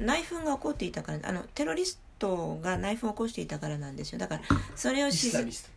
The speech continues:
Speaker 2: ト。
Speaker 1: あの、いわゆるイスラム系ね、過激派。で、それを収めますよという理由で特殊部隊が五千人送り込まれていました。え、attends, ces forces spéciales a été présent pendant dix ans,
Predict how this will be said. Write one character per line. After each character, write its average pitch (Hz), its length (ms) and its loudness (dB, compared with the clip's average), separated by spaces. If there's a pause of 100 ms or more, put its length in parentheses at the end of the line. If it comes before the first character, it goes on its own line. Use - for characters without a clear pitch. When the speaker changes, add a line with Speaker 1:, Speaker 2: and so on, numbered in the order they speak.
(180)
Speaker 2:
ト。 - 60 -2
Speaker 1:
あ 196 60 0
の、 196 260 0
い 214 100 0
わ 233 80 6
ゆ 214 60 4
る 185 140 -2
イ 196 80 0
ス 233 140 2
ラ 240 80 6
ム 240 80 4
系 240 140 2
ね、 240 120 2
過 220 160 0
激 220 200 -2
派。 208 220 -4 (580)
で、 240 220 4 (220)
そ - 180 0
れ 277 220 6
を 359 240 4 (100)
収 254 200 0
め 262 160 2
ま 262 180 4
す 240 220 2
よ 240 260 6
と 247 160 -2
い 208 160 2
う 196 40 -2
理 196 160 0
由 202 200 0
で 214 120 2
特 196 240 -6
殊 214 160 0
部 220 100 0
隊 190 200 0
が 202 120 0
五 185 140 -4
千 190 320 -2
人 233 200 6
送 190 240 -4
り 185 100 -2
込 190 140 -4
ま 190 100 0
れ 180 100 0
て 160 120 -6
い 147 120 0
ま 170 160 -4
し - 140 -4
た。 165 220 2 (840)
え、 220 280 4
attends, 185 280 -2
ces 202 160 -2
forces 247 300 -2
spéciales 240 480 2
a 190 80 0
été 196 580 -2
présent 226 340 0
pendant 208 240 -2
dix 185 200 -4
ans, 165 60 -6